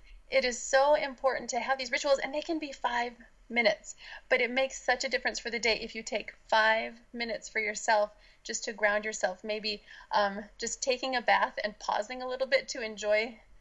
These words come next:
the, the water or the bubbles, or, you know, stopping and having an herbal tea, or, you know, something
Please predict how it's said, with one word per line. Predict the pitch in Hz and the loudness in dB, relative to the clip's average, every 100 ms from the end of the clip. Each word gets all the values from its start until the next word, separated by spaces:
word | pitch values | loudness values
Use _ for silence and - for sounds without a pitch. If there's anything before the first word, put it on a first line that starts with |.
| _ - - - - | _ -20 -20 -20 -4
the, | 208 208 | 0 2
the | 202 226 | 0 2
water | 214 214 214 | 6 6 4
or | 214 | 0
the | 214 | 0
bubbles, | 220 - 214 202 | 0 2 0 0
or, | 196 214 208 208 - _ - | -2 4 4 2 -14 _ -8
you | |
know, | 240 214 233 - | 0 0 0 -6
stopping | - 226 226 240 | -2 0 0 -2
and | 214 202 - _ _ - - | -2 -4 -12 _ _ -20 -4
having | 220 220 226 | 2 2 0
an | 208 - | -6 -6
herbal | 214 208 | -4 -6
tea, | - 233 220 196 | -6 -8 -4 0
or, | - 202 202 - - | 6 6 6 0 -10
you | - 247 | 0 4
know, | 220 214 - - _ _ _ - - - | 4 4 -2 -20 _ _ _ -20 -18 -10
something | - 294 302 311 233 220 | 0 0 2 -4 -4 -6